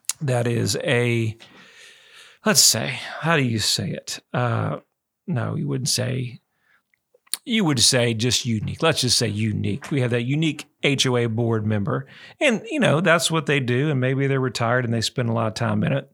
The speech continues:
So you're gonna have that. But overall, with that each year, the H O A should work with you and kinda help to not ruin your life, but make a well-run, managed team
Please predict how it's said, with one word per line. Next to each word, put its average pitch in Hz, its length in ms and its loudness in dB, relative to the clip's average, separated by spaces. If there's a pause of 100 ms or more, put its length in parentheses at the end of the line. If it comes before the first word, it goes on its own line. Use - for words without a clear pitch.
(300)
So - 140 -2
you're 320 100 -2
gonna 254 100 2
have 151 360 0
that. - 300 -6 (380)
But 180 240 2
overall, 165 640 4
with 147 220 0
that 135 180 2
each 139 300 0
year, 127 400 2 (500)
the 160 220 -4
H 190 240 0
O 175 100 2
A 151 100 4
should 147 280 2
work 135 400 -2
with 123 200 -4
you 113 340 0 (440)
and 117 140 -2
kinda 127 200 0
help - 480 -2
to 123 160 -2
not 113 300 -2 (160)
ruin 214 420 0
your 113 140 0
life, 107 420 -2 (180)
but 277 160 -4
make 262 220 0
a 208 140 2
well-run, 165 800 2 (280)
managed 135 580 2
team 113 540 -2